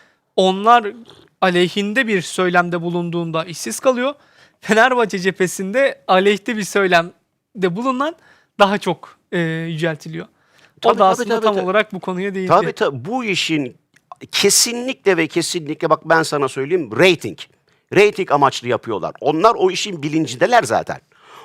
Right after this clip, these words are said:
Speaker 2: Orada görev yapan o spor adamları, o moderatörler, onlara diyorlar ki müdürlere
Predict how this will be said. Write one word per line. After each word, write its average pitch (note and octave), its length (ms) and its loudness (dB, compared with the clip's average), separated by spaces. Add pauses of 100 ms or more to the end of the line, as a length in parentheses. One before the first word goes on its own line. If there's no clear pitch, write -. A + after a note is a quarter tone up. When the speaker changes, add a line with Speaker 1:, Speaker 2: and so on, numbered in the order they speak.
(120)
Speaker 2:
Orada G3+ 240 6
görev F3+ 360 6
yapan F3+ 360 6 (320)
o G3+ 280 6
spor - 400 2
adamları, D#3 600 4 (480)
o G#3+ 120 8
moderatörler, D#3+ 800 2 (500)
onlara F#3 420 4
diyorlar G#3+ 360 4
ki G#3 160 -2
müdürlere C3+ 600 2